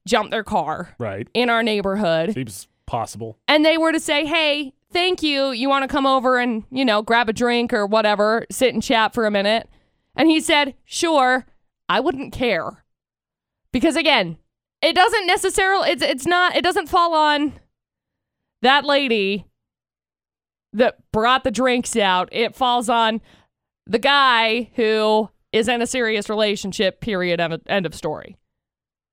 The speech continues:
Speaker 2: So you do think there's grounds for the wife then to be upset based on the potential
Speaker 1: No.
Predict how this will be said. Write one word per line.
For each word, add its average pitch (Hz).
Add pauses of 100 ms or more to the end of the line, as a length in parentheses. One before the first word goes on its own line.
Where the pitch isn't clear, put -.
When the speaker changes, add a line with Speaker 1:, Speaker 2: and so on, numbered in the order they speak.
(120)
Speaker 2:
So -
you 247
do 226
think 208
there's 190
grounds 185
for 175
the 156
wife 156
then 151
to 143
be 139
upset 143
based 147
on 143
the 127 (220)
potential 139
Speaker 1:
No. 277